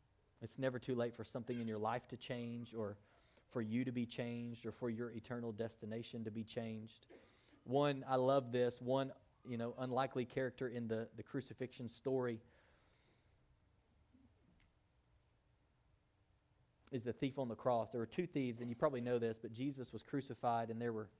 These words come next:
two thieves that were crucified, one on his right, one on his left. And while he's hanging there, and they're hanging there, and, and, and death is inevitable at that moment,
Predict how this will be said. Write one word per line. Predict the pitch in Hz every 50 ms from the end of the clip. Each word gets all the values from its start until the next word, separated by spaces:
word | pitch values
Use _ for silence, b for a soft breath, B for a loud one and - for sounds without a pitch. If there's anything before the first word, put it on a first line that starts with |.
| _ _ _ _ _ _ _ - _ _ _ _ - -
two | - 151 135
thieves | 139 143 139 135 117 120
that | 127
were | 117 117
crucified, | - - 147 131 - 131 113 - 120 120 117 113
one | 113 120 127
on | 123 120
his | 120 110 113
right, | 120 117 120
one | 95 120 117
on | 113
his | 110 107
left. | 110 113 117 113 113 - - - _ _ b b b b b b b b b b b b b b b b b b b _ _ _ _ _ _ _ _ _ _ _ -
And | 131 131
while | 131 139 143 135 135
he's | 131 139 131 -
hanging | - 160 170 165 151 147
there, | 151 151 156 156 147
and | 139 127 117
they're | 123 139 143 135
hanging | 120 135 147 151 143 139 139 135
there, | 127 135 139 139 139 139 135 131
and, | 120 113 110 113 - -
and, | 123 120 117 113 113 - - - -
and | 120 113 110 107 98 - _ _ _ _ _ _ - 135 131 120
death | 143 147 156 147 -
is | 147 127 120
inevitable | 127 123 123 131 135 120 117 107 104 110 113 113 - - _ b b b b b b b b b _ _ _ _ - -
at | 127 123
that | 120 123 107 113
moment, | 123 131 127 117 110